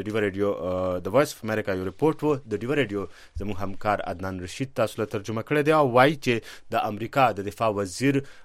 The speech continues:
هغه که یو خوا د افغانستان سره اوږدې، آه، اوږدو مرستو ژمنه کړې ده، نو بل خوا یې، آه، دا هم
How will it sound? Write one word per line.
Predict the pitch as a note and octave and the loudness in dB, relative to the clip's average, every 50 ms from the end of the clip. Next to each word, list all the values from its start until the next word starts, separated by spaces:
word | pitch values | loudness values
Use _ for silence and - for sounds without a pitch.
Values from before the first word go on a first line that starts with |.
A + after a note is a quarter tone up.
| - - F2 F2+ | -18 -14 -8 -2
هغه | G#2+ G#2 G2 A2 A2+ A#2 G#2 - | 0 2 4 4 4 2 2 0
که | - G#2 | -4 -2
یو | G#2+ C3 C#3+ | 2 2 2
خوا | C#3+ - - B2+ A#2+ | 2 2 2 2 2
د | G#2 | 2
افغانستان | G#2 F#2+ F#2+ F#2+ G2 G2 F#2+ G2+ G2 - - B2+ C3+ C3+ | 0 0 0 -2 -2 -4 -4 -4 -6 -4 -2 -2 0 0
سره | C3+ C3+ B2+ B2+ B2+ C3 - - - | 0 2 4 4 4 4 2 -4 -10
اوږدې، | - F2 F#2+ F#2+ F2 F2 - - C#3 C#3 B2 G2+ - - - - - - | -8 -8 -8 -8 -8 -8 0 2 4 4 4 2 -2 -8 -20 -20 -14 -6
آه، | - F#2 F#2 F2+ F2+ D2+ - E2 E2+ F2 F#2+ | -2 0 2 2 0 -2 -4 -8 -10 -10 -10
اوږدو | G#2 G2 - C3+ D3 | -8 -2 2 2 4
مرستو | C#3 B2+ A2 A#2 C#3+ C#3 - - B2 G2 E2+ - - - - - | 4 4 2 2 0 0 0 -2 -2 -2 -2 -4 -10 -18 -18 -16
ژمنه | G2+ E2 - - D3 D#3+ E3+ D3 | -14 -10 -4 -2 0 0 0 0
کړې | - D3+ C#3+ C#3 C#3 | 0 2 2 2 4
ده، | D#3 E3+ E3+ | 2 2 2
نو | D#3+ D3 | 0 0
بل | B2+ C3+ C3+ C3+ | 2 2 2 0
خوا | C3+ - C3 B2+ | 2 2 2 4
یې، | B2+ B2+ C3 C3 B2+ - - - - - - | 4 4 4 2 2 0 -6 -18 -20 -12 -4
آه، | F#2+ F#2+ F#2+ F#2+ F#2+ F#2 F2+ G#2 G2 G2 G2+ F#2+ | 0 2 2 2 0 -2 -6 -8 -10 -8 -2 0
دا | B2 B2 A2 | 0 0 2
هم | B2 D3+ D#3 C3+ | 0 -2 -2 -2